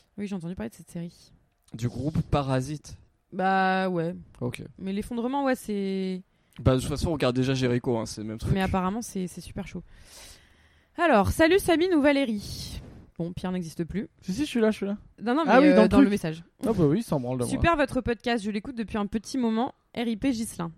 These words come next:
Speaker 1: et il est vraiment cool. En thème possible, vous pourriez faire des revues de plats de vos régions, genre Sabine le Nord,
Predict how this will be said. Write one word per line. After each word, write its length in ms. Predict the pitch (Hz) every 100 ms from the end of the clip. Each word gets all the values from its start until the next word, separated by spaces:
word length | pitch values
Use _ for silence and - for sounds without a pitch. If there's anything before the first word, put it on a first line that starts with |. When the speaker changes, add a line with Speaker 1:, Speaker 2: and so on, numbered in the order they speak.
| -
Speaker 1:
et 100 | 196
il 100 | 196
est 40 |
vraiment 280 | 202 240 226
cool. 300 | - - 160 - _ _ _ -
En 120 | 220
thème 240 | 330 320
possible, 480 | 294 294 - 247 202
vous 100 | 180
pourriez 260 | 180 220 214
faire 200 | 269 262
des 100 | 202
revues 300 | 233 247 269
de 80 | 233
plats 340 | - 220 247
de 120 | 214 196
vos 140 | 190
régions, 400 | 202 220 190 190 _ _
genre 200 | 170 175
Sabine 320 | - 185 208 214
le 120 | 190
Nord, 400 | 180 196 269